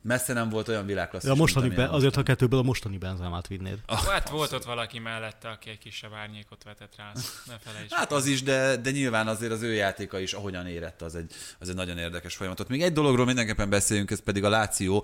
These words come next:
Speaker 1: Egyrészt érdemes elhelyezni, hogy, ö, a jó rajt után, mert viszonylag hamar megvolt a Sarriból ennek a, a Lációnak. Most hova helyezzük ezt a csapatot?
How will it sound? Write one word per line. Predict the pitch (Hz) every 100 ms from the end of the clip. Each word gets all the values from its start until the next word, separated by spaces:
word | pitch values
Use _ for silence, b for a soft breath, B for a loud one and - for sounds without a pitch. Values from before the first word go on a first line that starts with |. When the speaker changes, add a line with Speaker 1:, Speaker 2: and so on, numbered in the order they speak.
| B B -
Speaker 1:
Egyrészt | 123 123 120
érdemes | 131 110 98
elhelyezni, | 107 98 92 87 87 90
hogy, | 92 87
ö, | 90 92 95 B B B -
a | -
jó | 107 147 156
rajt | 110 98 95
után, | 87 82 82
mert | 87 87 85
viszonylag | 131 143 107 90
hamar | 107 92 85
megvolt | 85 80 80 78
a |
Sarriból | 78 87 78 78 78 78
ennek | 76 80 82
a, | 82 85 82
a |
Lációnak. | 87 85 - 101 101 113 B B B
Most | 107 101
hova | - 139 90
helyezzük | 82 80 78 76 76 - 101 _ _ _ _ -
ezt | -
a | 82
csapatot? | 87 80 78 98 -